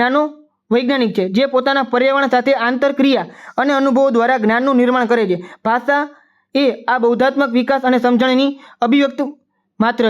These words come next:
છે. બાળક જે ખ્યાલો, જેમ કે વસ્તુની સ્થિરતા સમજી છે, તે વ્યક્ત કરવા માટે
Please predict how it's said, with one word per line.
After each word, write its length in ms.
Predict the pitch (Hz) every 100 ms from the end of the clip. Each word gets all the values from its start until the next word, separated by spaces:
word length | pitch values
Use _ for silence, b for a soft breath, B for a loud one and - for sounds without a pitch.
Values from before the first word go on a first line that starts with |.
| 185
છે. 80 | 170 B B B B B
બાળક 260 | 214 254 269 208
જે 100 | 285 233 -
ખ્યાલો, 280 | 240 254 233 170 - -
જેમ 180 | 233 247
કે 60 | 240
વસ્તુની 320 | 240 240 254
સ્થિરતા 300 | 240 247 262 240
સમજી 220 | 269 277
છે, 60 | 214 B B
તે 60 | 277 277
વ્યક્ત 180 | 277 277
કરવા 180 | 262 269 262
માટે 180 | 277